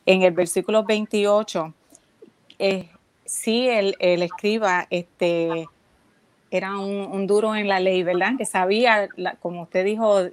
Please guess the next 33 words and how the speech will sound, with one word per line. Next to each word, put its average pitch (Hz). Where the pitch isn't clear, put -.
eh, 170
hacemos 202
preguntas 226
que 175
sabemos, 160
¿verdad? 175
La 185
contestación. 175
Pero 208
Jesús 208
en 285
ese, 277
en 233
ese 233
tiempo 233
lo 185
que 180
quería 214
era 240
convertir 185
eso 233
que 247
él 240
sabía 208
en 180
acción, 185
o 175
sea, 175
la 185
teo-, 190
la 185
parte 214
teórica 247